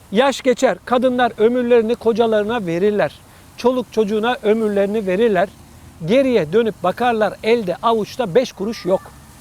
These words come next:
Emeklilik bile yok. Onun için özellikle hanımların bu büyük fırsattan istifade etmesini istiyorum. Herkesin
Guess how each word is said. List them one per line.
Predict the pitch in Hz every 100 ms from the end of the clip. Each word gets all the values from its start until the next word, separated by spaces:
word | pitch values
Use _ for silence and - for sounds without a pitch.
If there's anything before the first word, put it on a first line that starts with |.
| -
Emeklilik | 220 240 262 247 247 - 208
bile | 233
yok. | 226 185 196 - - - - - - - - - - - -
Onun | 196 254 320
için | - 262 285 - - -
özellikle | 240 233 262 247 226
hanımların | 151 170 254 247 226 254 226
bu | 220 254
büyük | 226 214
fırsattan | 240 202 226 - 247 240
istifade | 208 226 214 226 233
etmesini | 214 220 - 226 262 247 - -
istiyorum. | 226 208 - 262 214 262 262 220 - - - -
Herkesin | 285 277 240 185 220 277